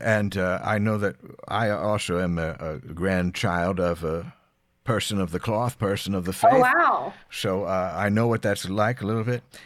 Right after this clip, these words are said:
Speaker 1: And, uh,
Speaker 2: Mm-hmm.
Speaker 1: now I'm also a little bit of an intuitive person, or I like to think
Speaker 2: Mm-hmm.
Speaker 1: that I am.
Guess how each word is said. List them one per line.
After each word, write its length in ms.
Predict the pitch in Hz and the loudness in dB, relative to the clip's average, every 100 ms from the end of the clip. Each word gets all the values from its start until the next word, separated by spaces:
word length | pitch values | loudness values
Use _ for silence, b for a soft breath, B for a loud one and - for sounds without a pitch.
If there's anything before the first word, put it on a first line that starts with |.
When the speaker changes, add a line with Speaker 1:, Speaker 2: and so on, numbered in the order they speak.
| - | -4
Speaker 1:
And, 320 | 113 104 95 | 0 0 0
uh, 180 | 98 98 | 0 2
Speaker 2:
Mm-hmm. 140 | 233 | 0
Speaker 1:
now 180 | 110 110 | 0 0
I'm 140 | 120 | 0
also 440 | 123 127 - 117 117 | 0 0 0 -2 -2
a 260 | - 104 69 | -6 -8 -6
little 200 | 120 139 | -2 -2
bit 180 | 110 117 | 0 -2
of 160 | 101 | -2
an 160 | 98 101 | -2 -4
intuitive 640 | 98 95 113 104 95 87 - | -4 -4 -2 -2 0 -2 -2
person, 460 | 117 117 - 85 | 0 0 -2 -4
or 100 | 95 | -2
I 100 | 82 | -2
like 260 | 92 92 98 | -2 -2 -2
to 120 | - | 0
think 200 | 254 240 | 2 2
Speaker 2:
Mm-hmm. 40 | 233 | 0
Speaker 1:
that 140 | 123 | -2
I 180 | 160 80 | -2 -2
am. 260 | 78 80 | -4 -6